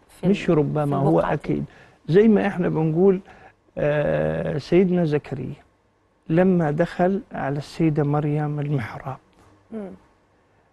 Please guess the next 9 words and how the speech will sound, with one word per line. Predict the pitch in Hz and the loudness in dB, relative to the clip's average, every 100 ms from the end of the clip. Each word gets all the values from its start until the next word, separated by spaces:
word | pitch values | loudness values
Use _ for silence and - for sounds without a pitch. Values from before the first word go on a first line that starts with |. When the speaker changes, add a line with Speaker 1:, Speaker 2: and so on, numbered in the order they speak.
| _ | _
Speaker 2:
فوجد | - 180 220 185 156 | 0 2 4 2 0
عندها | 160 190 139 139 | 0 0 0 -2
رزق، | - 120 - _ - - _ _ _ _ _ _ _ _ _ _ | -2 -6 -12 _ -20 -20 _ _ _ _ _ _ _ _ _ _
فعلم | - 165 151 190 185 185 202 - _ | -4 -2 2 2 4 2 -2 -10 _
أن | 156 160 147 143 | -2 0 2 2
مريم | 156 165 165 175 185 - _ _ _ _ | 4 6 6 4 0 -4 _ _ _ _
شخصة | - 175 - - | -8 -8 -6 0
مباركة، | 190 185 175 156 127 - - - _ _ _ _ _ _ _ _ _ _ - | 2 4 4 2 0 -8 -20 -20 _ _ _ _ _ _ _ _ _ _ -6
وأن | 147 - 185 196 185 175 180 | -6 0 2 4 4 4 2